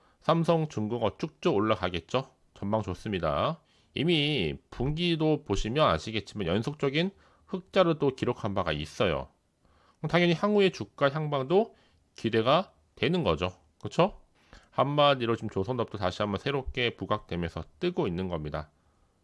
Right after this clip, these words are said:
결국 변동성이 커지면요, 주도주는 뭐한다? 바뀐다. 이제 여러분, 정말 제가 심상치 않은 내용도 가지고 나왔는데요. 보시면 아시겠지만 삼성중공업이 이제 다음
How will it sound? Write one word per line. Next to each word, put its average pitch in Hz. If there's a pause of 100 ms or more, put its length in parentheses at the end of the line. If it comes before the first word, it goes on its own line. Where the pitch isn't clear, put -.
(480)
결국 127
변동성이 135
커지면요, 120 (420)
주도주는 113
뭐한다? 87 (180)
바뀐다. 104 (240)
이제 120
여러분, 131
정말 117
제가 117
심상치 170
않은 135
내용도 92
가지고 95
나왔는데요. 85 (120)
보시면 95
아시겠지만 82 (880)
삼성중공업이 113
이제 87 (120)
다음 117